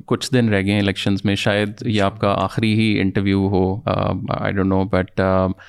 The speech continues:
پچھلے اگر ہم دیکھیں پانچ، چھ، آٹھ مہینے، آ، اچانک I think جب، آ، چل رہے تھے نام، اچانک ہمیں پتہ چلتا ہے کہ جی انوار الحق کاکڑ صاحب جو ہیں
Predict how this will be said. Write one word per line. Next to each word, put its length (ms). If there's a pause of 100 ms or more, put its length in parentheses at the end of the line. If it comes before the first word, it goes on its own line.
(800)
پچھلے 320
اگر 120
ہم 140
دیکھیں 360
پانچ، 800
چھ، 420 (100)
آٹھ 360
مہینے، 640
آ، 320 (240)
اچانک 440
I 40 (120)
think 180
جب، 140 (180)
آ، 40 (380)
چل 180
رہے 140
تھے 140
نام، 420 (440)
اچانک 400
ہمیں 140
پتہ 180
چلتا 340
ہے 120
کہ 120
جی 420
انوار 260
الحق 260
کاکڑ 240
صاحب 320
جو 80
ہیں 180